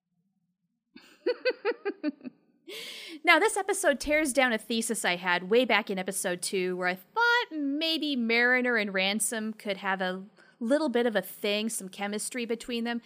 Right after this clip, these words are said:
But earlier in this episode,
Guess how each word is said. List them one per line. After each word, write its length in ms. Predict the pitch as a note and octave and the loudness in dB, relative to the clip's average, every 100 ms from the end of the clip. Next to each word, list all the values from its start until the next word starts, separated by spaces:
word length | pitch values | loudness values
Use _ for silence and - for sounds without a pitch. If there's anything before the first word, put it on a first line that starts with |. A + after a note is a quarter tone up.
| - - _ B3 | -14 -20 _ 4
But 320 | A#3 G#3 - _ - | 6 6 -2 _ -6
earlier 480 | D#4+ G4+ A4 F#4 C4+ | -4 0 0 2 4
in 120 | B3 | 4
this 220 | G#4 - | 2 2
episode, 640 | G#4 C#4+ - G3+ F#3+ B3 | 0 0 -2 0 0 -2